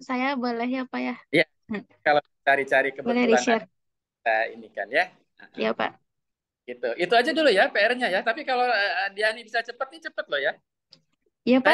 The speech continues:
Speaker 2: Saya
Speaker 1: Saya
Speaker 2: ini
Speaker 1: mau nanya, Pak, kalau untuk SEMPRO itu biasanya di bulan apa, Pak?
Speaker 2: Nggak ngerti, ya. Mungkin sekarang juga ada,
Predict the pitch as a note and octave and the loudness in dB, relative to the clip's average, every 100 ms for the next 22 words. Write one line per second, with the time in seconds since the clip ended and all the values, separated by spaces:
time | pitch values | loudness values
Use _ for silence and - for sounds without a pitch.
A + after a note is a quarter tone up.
0 | D4 D4+ E4 - _ _ _ C#4 C#4+ C#4+ | 4 4 4 2 _ _ _ 4 6 6
1 | A3+ B3+ C4+ F4 D4+ D4 C#4+ C#4 C4+ C4+ | 4 2 2 2 2 2 4 2 0 -6
2 | - D#4 C#4 C#4 C#4 C4+ C#4 C4+ C4+ F#4+ | -6 -2 0 2 0 2 2 2 -2 -2
3 | G#4 D4 D4+ D4 F4+ D4 D4+ A#3 A#3 A#3 | 0 0 0 -2 -2 0 0 0 -2 -2
4 | G#3+ - _ _ _ _ _ _ _ _ | -4 -10 _ _ _ _ _ _ _ _
5 | - A#2+ F3+ F3+ - C3+ A#2+ B2 B2 A#2+ | -8 -8 -4 -4 -2 -2 -2 -2 -4 0
6 | A2+ A#2 A#2+ A#2 - _ _ _ _ _ | 4 4 2 -2 -14 _ _ _ _ _
7 | - D#3+ F4+ - F#3 B3 E4 G3+ D3+ C3+ | -6 -4 -4 2 2 2 0 2 2 2
8 | C3 C3 G#2+ | 2 0 -4